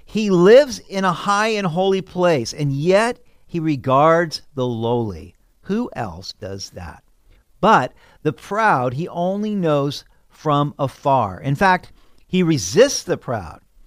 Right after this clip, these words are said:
So, if you want to have God as your enemy, then just lift yourself up in pride.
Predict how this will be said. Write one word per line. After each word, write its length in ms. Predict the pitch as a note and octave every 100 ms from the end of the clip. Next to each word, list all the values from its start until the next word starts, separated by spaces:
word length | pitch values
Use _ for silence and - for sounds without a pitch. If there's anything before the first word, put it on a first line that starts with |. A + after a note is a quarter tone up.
| - _ -
So, 520 | - C#4+ D4 F#3+ G#3
if 180 | - D#3+
you 140 | F3 D#3
want 380 | C#3+ G#3 D#4+
to 100 | E4
have 340 | C#4 C4 A#3+ D#3+
God 280 | F#3+ F#3+ F#3+
as 100 | E3
your 120 | -
enemy, 420 | G3+ A#3 B3 C#4 - _ - - _
then 120 | D#4+
just 280 | A4+ - F3
lift 200 | F3 -
yourself 400 | B2+ - A#2+ A2
up 200 | A2+ A#2+
in 100 | A2
pride. 480 | - A#2+ A#2+ F3